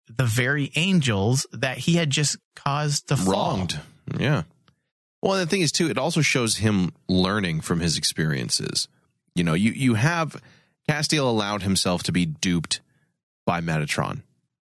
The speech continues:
Speaker 2: Tricked, played, you know, made the fool.
Speaker 1: But to, but to be fair, who wouldn't be duped by that charming motherfucker?
Speaker 2: Lucifer would have seen through that.
Speaker 1: That's true.
Speaker 2: Yeah. Now, Castiel has allowed himself to be played so what now? What do you do with this character who's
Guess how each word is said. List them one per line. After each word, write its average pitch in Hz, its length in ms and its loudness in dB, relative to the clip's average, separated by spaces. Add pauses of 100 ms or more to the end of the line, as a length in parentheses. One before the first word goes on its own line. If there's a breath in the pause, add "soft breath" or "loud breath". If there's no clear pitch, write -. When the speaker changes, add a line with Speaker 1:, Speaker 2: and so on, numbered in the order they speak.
(420)
Speaker 2:
Tricked, - 440 -2
played, 90 420 -2 (100)
you 98 200 0
know, 92 80 4
made 107 240 0
the 107 80 0
fool. 87 340 2
Speaker 1:
But - 100 -6
to, 226 180 -10
but 190 180 -4
to 170 80 0
be 147 160 2
fair, 113 240 -2
who 143 160 0
wouldn't 98 300 0
be 90 120 -4
duped 95 380 -4
by 92 80 -2
that 92 240 -4
charming 87 440 -2
motherfucker? 107 720 0
Speaker 2:
Lucifer 110 600 0 (140)
would 92 80 2
have 87 80 0
seen 69 240 -4
through - 200 -12
that. - 320 -18
Speaker 1:
That's 98 200 -6
true. 85 260 -4 (240)
Speaker 2:
Yeah. - 240 -4 (800 soft breath)
Now, 135 380 0 (540)
Castiel 175 440 0
has 151 120 0
allowed 123 280 0
himself 120 300 -2
to 120 60 -6
be 123 120 2
played 90 540 -2 (480 soft breath)
so 123 140 0
what 113 300 0
now? 85 260 0
What 101 240 2
do 170 60 2
you 175 160 2
do 107 380 2
with 92 160 2
this - 180 0
character 90 400 -2
who's 92 440 0